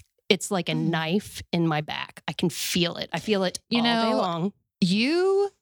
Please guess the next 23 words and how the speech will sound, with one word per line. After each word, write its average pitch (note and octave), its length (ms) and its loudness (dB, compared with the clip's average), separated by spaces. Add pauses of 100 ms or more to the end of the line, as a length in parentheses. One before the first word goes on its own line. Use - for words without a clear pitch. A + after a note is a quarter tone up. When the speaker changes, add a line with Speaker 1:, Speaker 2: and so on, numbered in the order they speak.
(300)
Speaker 2:
definitely D4 1120 0
can G3+ 200 0
see F3+ 300 0
that F#3 220 -2
shit - 260 -2
coming G#3 480 0
Speaker 1:
Yeah. B3 220 -2
Speaker 2:
because G3 560 0
there F#3 160 0
have C4+ 180 -8
been D#4+ 160 -2
situations B3+ 800 2
where F#3 100 0
you're F3+ 100 2
like, E3+ 200 0
"Jessica, A3 500 -2
I - 60 -4
had D3+ 300 -8
this B3+ 200 0
dream F#3+ 460 2 (100)
of F#3+ 140 2
a G#3+ 40 2
snake." G3 440 0